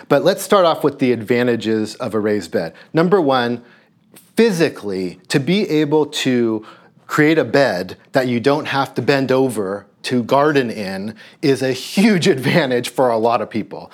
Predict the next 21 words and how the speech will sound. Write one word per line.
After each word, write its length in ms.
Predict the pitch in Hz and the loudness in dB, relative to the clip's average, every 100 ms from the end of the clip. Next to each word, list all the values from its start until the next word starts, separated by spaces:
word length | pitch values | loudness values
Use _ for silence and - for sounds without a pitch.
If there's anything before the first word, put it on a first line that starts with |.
| - - | -20 -8
So 100 | - | 0
there's 200 | 147 131 | 0 2
a 80 | 120 | -2
physical 640 | - 180 165 170 165 135 | 0 -2 0 0 2 2
advantage 520 | 117 113 120 117 107 - | 2 0 0 0 -4 -8
to 100 | 107 | -10
building 640 | - 127 117 117 107 107 _ - | -2 0 0 -2 -4 -8 _ -2
raised 300 | 123 110 92 | 0 0 -4
beds 220 | 101 98 | -6 -6
and 200 | 101 104 | -10 -4
getting 240 | 127 123 | -2 0
the 100 | 101 | -2
level 420 | 98 104 101 98 - | -4 -4 -4 -4 -6
up. 320 | 98 98 - - - - - - | -8 -10 -14 -20 -20 -20 -20 -2
There's 160 | 147 151 | 0 2
another 440 | 147 165 175 151 | 2 2 2 0
huge 340 | - 156 151 | -2 -4 0
advantage, 500 | 143 113 123 127 123 | 0 0 -2 0 -2
which 160 | 151 147 | -4 -4
is 220 | 165 156 - | -4 -6 -8
aesthetic. 840 | 143 - - 147 165 - - - | -8 -10 -6 -4 -4 -8 -16 -20